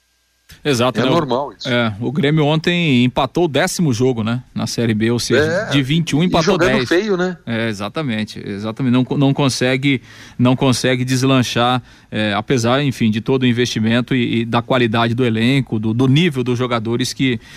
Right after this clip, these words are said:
Speaker 1: que a gente, que a gente conhece. Bom, Sérgio, entrando aí no assunto da janela, né, que está aberta, o Londrina, na semana passada, anunciou aí o Gustavo, o volante, que já está treinando. O Jefferson, lateral direito, tá certo, Sérgio?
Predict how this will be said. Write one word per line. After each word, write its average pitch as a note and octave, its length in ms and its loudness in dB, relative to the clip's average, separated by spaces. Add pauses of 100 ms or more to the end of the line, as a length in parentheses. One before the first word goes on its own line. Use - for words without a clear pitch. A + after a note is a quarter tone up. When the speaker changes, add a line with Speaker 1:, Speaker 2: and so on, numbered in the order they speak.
(140)
Speaker 1:
que C3+ 140 0
a B2 80 2
gente, B2 380 0
que B2+ 120 -4
a A#2+ 60 2
gente B2 220 0
conhece. A2+ 480 -2 (260)
Bom, G3+ 160 2
Sérgio, D#3+ 340 2
entrando F#3 300 0
aí G3 100 2
no F#3+ 120 2
assunto E3+ 360 -2
da D#3+ 140 2
janela, E3 480 0
né, E3 160 -2
que - 60 -12
está D#3+ 180 -2
aberta, D#3+ 500 0
o F3 40 2
Londrina, C#3 640 0
na B2+ 100 -2
semana C3+ 300 0
passada, A#2+ 580 0
anunciou A#2+ 480 0
aí A#2+ 100 2
o A#2+ 60 2
Gustavo, D3 500 -2
o A#2 80 -4
volante, B2 360 0
que C3 80 -4
já B2 100 0
está B2 240 -2
treinando. E3 680 2 (600)
O E3+ 100 2
Jefferson, D#3+ 600 0
lateral D#3 340 0
direito, C3+ 300 0
tá C3+ 100 -2
certo, A3 380 -2
Sérgio? A2+ 360 -4